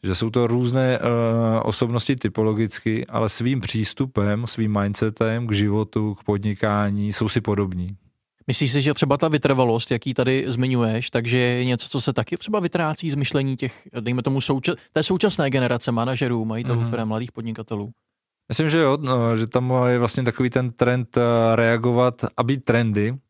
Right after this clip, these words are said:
Speaker 1: takže, eh, je to vlastně daleko častější přeskakování z oboru do oboru,
Speaker 2: Hmm.
Speaker 1: myšlenkové, názorové přeskakování. A někdy je to chybně zaměňováno s flexibilitou.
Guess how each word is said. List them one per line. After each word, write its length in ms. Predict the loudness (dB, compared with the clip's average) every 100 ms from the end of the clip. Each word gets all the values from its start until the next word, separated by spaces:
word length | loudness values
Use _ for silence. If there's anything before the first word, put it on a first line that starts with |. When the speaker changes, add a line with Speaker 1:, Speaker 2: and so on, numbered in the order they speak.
| _ _ _
Speaker 1:
takže, 640 | -2 0 2 2 2 2 2
eh, 1500 | 0 0 0 -2 -4 -10 -14 -18 -20 _ _ -6 -4 -2 -2
je 120 | -2
to 180 | -2 0
vlastně 300 | 0 0 0
daleko 320 | 0 0 0
častější 500 | 0 0 0 0 -2
přeskakování 960 | 0 -2 0 -2 0 0 2 0 0
z 80 | -2
oboru 400 | -2 0 0 2
do 180 | 2 0
oboru, 680 | 0 0 0 0 0 0 0
Speaker 2:
Hmm. 80 | 2
Speaker 1:
myšlenkové, 680 | 2 2 0 0 0 2 2
názorové 600 | 2 2 2 2 2 0
přeskakování. 1040 | 0 -4 -2 -2 0 0 2 0 0 -4 -8 -18 -20 -8
A 60 | -2
někdy 240 | 2 2
je 80 | 2
to 260 | 4 2 2 0
chybně 340 | -2 0 2
zaměňováno 640 | 2 2 2 2 2 2
s 60 | 0
flexibilitou. 800 | -2 0 0 0 0 0 0